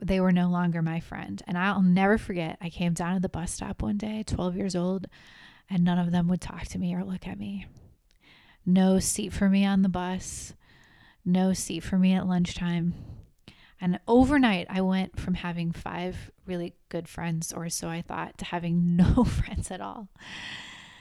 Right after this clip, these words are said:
And it was, it was traumatizing. And it made me stronger, and I came out the other side of it. Um, and that shit came up with this five-year-old.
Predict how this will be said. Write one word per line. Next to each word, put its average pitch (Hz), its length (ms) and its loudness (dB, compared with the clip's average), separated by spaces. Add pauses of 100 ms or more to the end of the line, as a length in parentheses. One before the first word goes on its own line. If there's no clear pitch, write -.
(320)
And 208 120 2
it 202 120 6
was, 220 360 2 (120)
it 208 100 6
was 202 180 4
traumatizing. 233 920 -4 (160)
And 208 280 0 (960)
it 208 120 4
made 214 160 4
me 196 120 4
stronger, 220 560 2
and 208 160 0
I 180 80 -2
came 185 240 -2
out 170 160 -2
the 180 120 -6
other 190 160 -2
side 185 320 -2
of 202 100 -4
it. 196 240 -2 (1040)
Um, 190 520 -2 (580)
and 214 600 2 (600)
that 196 280 -6
shit - 360 -6
came 220 340 0
up 254 320 -4 (180)
with 254 220 -2
this 311 260 2
five-year-old. 269 1080 0